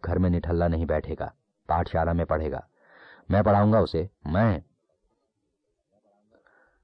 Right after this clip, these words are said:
पिताजी का चेहरा कैसा हो गया था उस क्षण। हंसते हुए भी वे रो से रहे थे। हाँफते हुए बोले, "तू होश में नहीं वीरा, इतनी सी परेशानी में विचलित हो गया रे।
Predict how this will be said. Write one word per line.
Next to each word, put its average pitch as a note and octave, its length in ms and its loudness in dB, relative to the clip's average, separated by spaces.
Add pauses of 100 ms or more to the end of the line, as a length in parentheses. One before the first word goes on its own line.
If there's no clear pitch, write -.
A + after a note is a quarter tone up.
(800)
पिताजी A2 360 0
का F2 120 -2
चेहरा D2 420 -4
कैसा D2+ 240 -6
हो D2+ 140 -4
गया C#2+ 220 -6
था C#2+ 160 -4
उस C#2 220 -8
क्षण। - 460 -10 (1160)
हंसते F2 240 -6
हुए D#2 200 -2
भी D#2+ 120 -4
वे D2+ 140 -2
रो D2 180 -6
से - 180 -12
रहे - 220 -12
थे। - 200 -18 (640)
हाँफते D2+ 380 -10
हुए C#2 140 -10
बोले, - 320 -14 (1400)
"तू A2+ 80 -2
होश D2+ 400 -6
में E2+ 120 -6
नहीं D#2 240 -10
वीरा, - 580 -16 (920)
इतनी F2+ 260 -8
सी - 200 -18
परेशानी D#2 600 -10
में A#2 120 -2
विचलित B2+ 400 -10
हो A#2+ 100 -2
गया C#2+ 220 -4
रे। F#2 200 -8